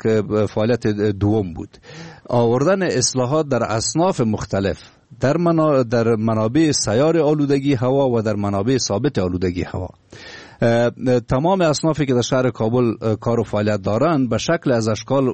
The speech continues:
محیط را و، اه، هوای کابل را آلوده می‌سازند. این چیزا هستند که باید شهرولی محترم کابل در وقتی که اینا جواز می‌تن، جواز فعالیت را، باید این مسائل در نظر داشته باشند و این را مکلفیت بسازند بالای اصناف مختلف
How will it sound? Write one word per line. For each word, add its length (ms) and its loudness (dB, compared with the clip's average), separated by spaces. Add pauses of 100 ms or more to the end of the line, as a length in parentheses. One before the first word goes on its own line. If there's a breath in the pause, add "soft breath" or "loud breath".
(140)
محیط 380 0
را 140 2
و، 60 0
اه، 360 -2
هوای 280 0
کابل 360 0
را 100 2
آلوده 280 0
می‌سازند. 500 -8 (440 loud breath)
این 120 2
چیزا 240 0
هستند 400 2
که 280 2
باید 180 2
شهرولی 360 0
محترم 440 0
کابل 520 2
در 180 0
وقتی 420 -2
که 120 -4
اینا 300 0
جواز 420 0
می‌تن، 320 -2
جواز 300 0
فعالیت 440 0
را، 160 0 (320 loud breath)
باید 220 0
این 100 2
مسائل 480 2 (500 loud breath)
در 160 2
نظر 300 0
داشته 440 0
باشند 360 0
و 40 2
این 140 2
را 100 2 (420)
مکلفیت 520 -2 (100)
بسازند 420 -2
بالای 240 0
اصناف 500 -2
مختلف 520 -2